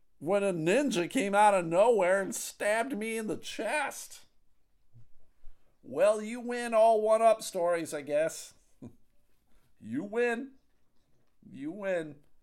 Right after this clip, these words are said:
At least we got to neuterize him. <laughs> We neuterized the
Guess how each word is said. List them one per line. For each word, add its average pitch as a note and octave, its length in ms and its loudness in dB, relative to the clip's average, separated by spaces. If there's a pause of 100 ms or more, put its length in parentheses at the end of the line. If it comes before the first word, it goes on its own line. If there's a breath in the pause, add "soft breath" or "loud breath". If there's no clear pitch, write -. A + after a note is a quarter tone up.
(520)
At F#3+ 100 -6
least D#4+ 300 -2
we C4+ 140 -10
got C4 280 0
to D#4 80 -4
neuterize E3+ 920 0
him. F#2+ 320 -6 (180)
<laughs> - 160 -20 (1700 soft breath)
We G#3 300 -10
neuterized G#3+ 960 -2
the B2 160 -2